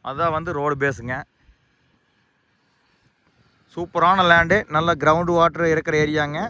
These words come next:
ஊரடி பூமி. வில்லேஜ் ஒட்டியே வந்து இந்த பூமி வந்து லொக்கேட் ஆகிக்குதுங்க.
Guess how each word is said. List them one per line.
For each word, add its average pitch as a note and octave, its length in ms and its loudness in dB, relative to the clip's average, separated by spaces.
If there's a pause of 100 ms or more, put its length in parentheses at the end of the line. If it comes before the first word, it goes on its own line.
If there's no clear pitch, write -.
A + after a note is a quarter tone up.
(280)
ஊரடி E3+ 460 -2
பூமி. D#3+ 300 -6 (600)
வில்லேஜ் D#3+ 340 -2
ஒட்டியே E3+ 380 -2
வந்து F3 180 -4
இந்த F3+ 140 -6
பூமி E3 260 -8
வந்து D#3+ 260 -6
லொக்கேட் D#3+ 400 -4
ஆகிக்குதுங்க. B2+ 440 -6